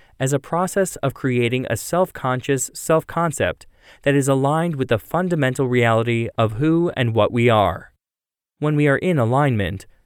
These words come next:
things tend to go very well. In others' eyes, we even seem to be blessed or lucky. How do we access the miraculous?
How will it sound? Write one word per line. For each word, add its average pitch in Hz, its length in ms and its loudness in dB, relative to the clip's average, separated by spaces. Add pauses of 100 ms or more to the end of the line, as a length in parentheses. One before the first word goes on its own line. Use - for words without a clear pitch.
things 170 460 -4
tend 190 280 -6
to 175 60 -8
go 147 200 4
very 139 320 4
well. 127 480 0 (500)
In 127 160 2
others' 143 300 4
eyes, 104 380 0 (220)
we 165 120 -4
even 180 280 -2
seem 165 280 -4
to - 100 -16
be 147 140 2
blessed 160 640 -2
or 131 100 2
lucky. 139 540 -2 (720)
How 208 140 0
do 220 100 0
we 202 140 0
access 123 560 0
the 113 160 0
miraculous? 117 920 0